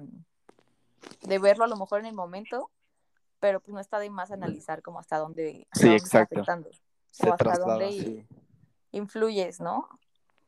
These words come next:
Speaker 1: Al mundo. <laughs>
Speaker 2: Sí, precisamente. Es, es lo que, lo que comentábamos el otro día, o sea, que incluso cuando,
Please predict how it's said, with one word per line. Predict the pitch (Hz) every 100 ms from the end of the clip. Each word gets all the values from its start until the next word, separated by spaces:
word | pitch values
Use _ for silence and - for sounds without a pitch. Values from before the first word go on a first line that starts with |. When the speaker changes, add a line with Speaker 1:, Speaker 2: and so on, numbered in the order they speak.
| _ _ _ _ _ _ _ _
Speaker 1:
Al | - 180
mundo. | 202 233 220 170 190 - -
<laughs> | 247 214 196 _ _ _ 294 - - _ _ _ _ _ _
Speaker 2:
Sí, | - - 127 110
precisamente. | - 110 - 123 131 127 - 113 - _ _ _ _ _ _ -
Es, | 127 135 -
es | 131
lo | 135
que, | 151 147 - _ -
lo | 113
que | 113
comentábamos | 110 117 110 123 131 123
el | 117
otro | 113 - 120
día, | 123 113
o |
sea, | - 110
que | - 110
incluso | 107 - 127 135 147
cuando, | - 120 113 104 87 -